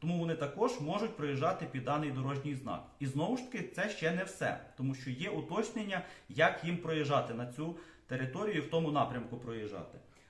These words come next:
Отже, у таких випадках транспортні засоби повинні в'їжджати до позначеної зони і виїжджати з неї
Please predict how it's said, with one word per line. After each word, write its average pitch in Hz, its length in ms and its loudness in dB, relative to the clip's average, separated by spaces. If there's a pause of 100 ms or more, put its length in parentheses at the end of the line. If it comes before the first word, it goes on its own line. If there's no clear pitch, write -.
Отже, 135 240 2
у 143 120 0
таких 247 380 0
випадках 185 840 4
транспортні 185 680 2
засоби 127 580 2
повинні 165 800 2
в'їжджати 151 720 4
до 139 100 0
позначеної 139 840 0
зони 127 600 2 (320)
і 139 100 2
виїжджати 151 680 2
з 107 100 -10
неї 180 520 0